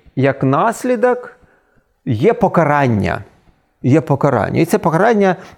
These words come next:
найсуворіше. Смерть. Людина стає смертною. Все. Ре —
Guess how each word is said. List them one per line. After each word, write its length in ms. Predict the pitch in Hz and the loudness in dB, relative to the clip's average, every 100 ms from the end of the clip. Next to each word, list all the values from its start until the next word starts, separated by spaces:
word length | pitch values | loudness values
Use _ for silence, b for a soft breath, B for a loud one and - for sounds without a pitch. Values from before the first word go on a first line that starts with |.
| - | -2
найсуворіше. 1040 | 135 170 165 - 139 147 113 - - 101 - _ _ _ _ | 2 4 2 2 4 4 2 -2 -4 -6 -8 _ _ _ _
Смерть. 600 | - 135 127 101 - - - _ _ _ _ _ _ 123 | -4 0 2 0 -6 -20 -20 _ _ _ _ _ _ 0
Людина 420 | 120 120 240 208 | 2 2 2 0
стає 340 | - 131 170 | 0 0 0
смертною. 580 | - 123 110 - - - - _ _ _ | 0 0 -2 -4 -12 -14 -16 _ _ _
Все. 240 | - - - - _ _ B B B B B B B B B B B _ _ | -6 -4 -4 -12 _ _ B B B B B B B B B B B _ _
Ре — 600 | 156 160 226 240 208 - | -6 -2 0 2 0 -4